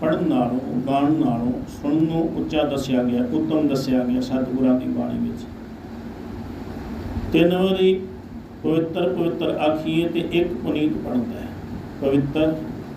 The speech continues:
ਪਵਿੱਤਰ, ਪਵਿੱਤਰ ਪੁਨੀਤ।" ਸਤਿਗੁਰੂ ਕਹਿੰਦੇ ਨੇ, "ਕਹਤੇ ਪਵਿੱਤ, ਸੁਣਤੇ ਪੁਨੀਤ।"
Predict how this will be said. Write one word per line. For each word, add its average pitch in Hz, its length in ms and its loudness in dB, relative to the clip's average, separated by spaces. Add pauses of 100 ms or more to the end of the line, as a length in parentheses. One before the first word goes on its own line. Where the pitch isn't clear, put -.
(140)
ਪਵਿੱਤਰ, 147 680 2 (120)
ਪਵਿੱਤਰ 156 440 2
ਪੁਨੀਤ।" 139 520 4 (1200)
ਸਤਿਗੁਰੂ 160 520 4
ਕਹਿੰਦੇ 180 280 2
ਨੇ, 185 60 2
"ਕਹਤੇ 180 560 2
ਪਵਿੱਤ, 143 340 2
ਸੁਣਤੇ 160 600 2
ਪੁਨੀਤ।" 131 340 2